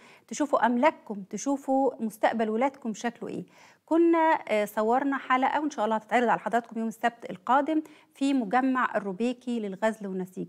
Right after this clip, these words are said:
مع حضراتكم، آه، بعض اللقطات للمكان، آه، قد إيه حاجة تشرف، قد إيه عمل ما تقدرش، حلقة هتكون مختلفة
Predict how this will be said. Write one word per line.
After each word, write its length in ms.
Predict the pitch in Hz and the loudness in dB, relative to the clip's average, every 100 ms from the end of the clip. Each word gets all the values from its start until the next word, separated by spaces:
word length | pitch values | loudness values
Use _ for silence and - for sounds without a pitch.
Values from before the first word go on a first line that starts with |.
| - | -6
مع 220 | 220 254 | -2 -2
حضراتكم، 600 | - 220 240 294 - 262 262 - - - | -2 0 2 0 -2 -4 -4 -20 -16 -4
آه، 160 | 208 | -2
بعض 300 | 196 254 277 | 4 4 4
اللقطات 600 | 220 196 202 - 247 247 | -2 -4 -6 -4 -4 -4
للمكان، 680 | 214 196 180 247 254 294 294 - - | -6 -4 -6 -4 -2 0 -2 -4 -2
آه، 200 | 208 208 - | 2 2 0
قد 180 | 196 | -2
إيه 380 | 226 - 285 302 | -4 -2 -2 -2
حاجة 320 | 294 - 269 | -4 -4 -2
تشرف، 520 | 233 - 233 254 285 - _ _ _ _ _ - | -2 -2 -2 -2 -8 -14 _ _ _ _ _ -2
قد 180 | 208 180 | -2 -2
إيه 340 | 240 294 320 - - | 0 2 4 4 4
عمل 540 | 202 285 285 277 247 | 4 4 4 0 -2
ما 60 | 226 | -6
تقدرش، 580 | - 202 247 277 - 254 | -6 -2 0 0 -2 -6
حلقة 280 | - 311 311 | 0 2 4
هتكون 320 | 262 226 285 | 4 2 0
مختلفة 640 | 277 226 - 262 240 - | 0 0 0 0 0 -2